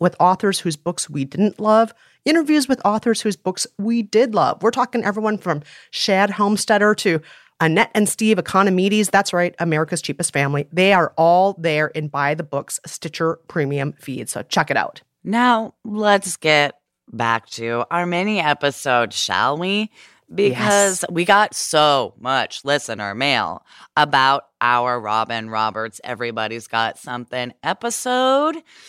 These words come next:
Speaker 2: So let's start with some letters from listeners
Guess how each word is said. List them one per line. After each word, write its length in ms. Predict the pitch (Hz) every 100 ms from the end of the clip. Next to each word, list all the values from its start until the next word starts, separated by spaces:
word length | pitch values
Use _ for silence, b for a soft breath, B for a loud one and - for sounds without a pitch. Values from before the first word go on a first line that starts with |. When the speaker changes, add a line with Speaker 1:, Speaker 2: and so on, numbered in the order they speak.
| B
Speaker 2:
So 500 | - - 262 254 247 -
let's 420 | 202 202 208 233
start 480 | - - 277 294 294 -
with 400 | 214 196 190 -
some 260 | - 143
letters 360 | 135 156 190 202
from 260 | 214 208 165
listeners 920 | 156 - 156 143 143 143 139 139